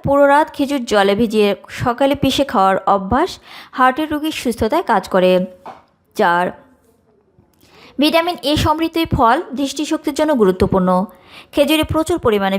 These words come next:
ভিটামিন ও মিনারেল বিদ্যমান থাকায় অনেক রোগ নিরাময় করা সম্ভব, সাথে সাথে আমাদের শরীরের প্রয়োজনীয় চাহিদা মেটাতে সহায়তা করে। পাঁচ, খুব দুর্বল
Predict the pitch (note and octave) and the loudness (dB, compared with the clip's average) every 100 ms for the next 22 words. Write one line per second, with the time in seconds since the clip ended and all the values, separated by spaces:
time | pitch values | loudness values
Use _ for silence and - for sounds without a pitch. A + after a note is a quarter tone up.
0 | A3+ A3 C4+ E4+ E4 A#3+ F#3+ F#3+ F#3+ G#3+ | -2 0 -2 0 0 2 2 2 2 0
1 | G#3+ C#4+ D#4 D#4 D4 D#4 F#4 - - - | 0 0 0 0 0 0 0 -2 -14 -14
2 | - G#3+ B3 D4 D#4+ D#4+ C#4+ F#3+ F#3 G3 | 0 2 2 0 -2 -2 0 0 0 -2
3 | G3 C#4+ F#4 C4+ G3+ G3+ F#3 F3+ - _ | 0 0 0 0 2 2 2 -2 -12 _
4 | - - D4 E4+ C#4+ G#3+ E4 A#4 - - | -8 -2 0 2 0 0 0 -2 -8 -12
5 | - A#3 C4+ D4+ D4+ D#4 D4 G#3 G#3 D4 | 0 2 2 0 -2 -4 -2 -2 -2 -2
6 | D4 D4+ D4+ B3+ A3 G3 G3 G3 B3 F4 | 0 -2 0 2 2 2 2 0 0 0
7 | C4 G#3+ F#3+ F#3 F#3 F#3 F#3 F#3+ - _ | 2 2 2 2 2 2 2 -2 -8 _
8 | _ _ _ _ _ _ G3+ F3+ F3+ - | _ _ _ _ _ _ 0 0 -2 -4
9 | - _ - - - E4+ C#4 D4+ D4 E4 | -18 _ -20 -20 -4 -2 2 2 4 4